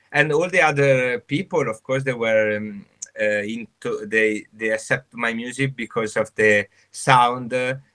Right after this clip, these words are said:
and, uh, you know, the sound that is, it has, uh, it's quite, um, catchy in itself, you know.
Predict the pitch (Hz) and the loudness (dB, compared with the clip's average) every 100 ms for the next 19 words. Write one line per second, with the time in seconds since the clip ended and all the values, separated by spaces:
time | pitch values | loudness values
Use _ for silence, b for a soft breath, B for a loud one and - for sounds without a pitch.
0 | - 107 104 101 110 110 110 104 104 117 | -6 -4 -4 -4 -2 2 2 2 -2 -4
1 | 120 107 98 - - 78 _ 104 113 - | -4 -6 -8 -14 -20 -20 _ -10 -6 0
2 | 131 135 120 - 113 101 - - _ _ | 2 4 2 0 -6 -6 -12 -20 _ _
3 | _ _ _ _ _ _ _ _ - 110 | _ _ _ _ _ _ _ _ -12 -12
4 | 104 113 113 107 113 107 107 104 98 104 | -4 0 0 0 -2 2 2 2 -2 -8
5 | - 131 113 - - 117 110 107 107 104 | -4 0 0 0 2 4 4 4 2 -2
6 | 98 - _ _ _ _ _ _ - _ | -8 -10 _ _ _ _ _ _ -20 _
7 | - - - - - 117 - _ _ _ | 0 2 2 -6 -10 -10 -12 _ _ _
8 | _ _ _ 117 - 123 113 107 - 143 | _ _ _ -20 -14 -10 -10 -10 -2 0
9 | 98 95 - 117 101 | 0 -6 -8 -6 -6